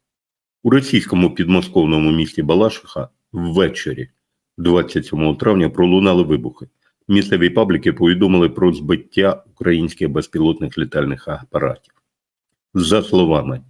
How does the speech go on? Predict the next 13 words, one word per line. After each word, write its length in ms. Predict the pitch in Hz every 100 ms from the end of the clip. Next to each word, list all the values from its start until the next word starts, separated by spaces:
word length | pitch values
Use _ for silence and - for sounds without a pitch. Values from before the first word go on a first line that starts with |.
| _ _ _ _ -
місцевого 500 | 92 - 87 76 76
губернатора 680 | 78 80 92 110 110 - 82
Воробйова, 720 | 78 80 73 80 104 82 - - _ _ _
приблизно 420 | 123 135 147 127
о 60 | 92
двадцять 640 | 90 92 - - 80 -
першій 420 | 87 80 - 78
годині 640 | 69 80 80 107 95 73 _ _ _ -
у 60 |
мікрорайоні 720 | 120 - 110 107 107 98 87 -
Кучино 640 | 131 127 - 85 82 - -
у 80 |
Балашихі 800 | 87 87 87 82 - - 76 -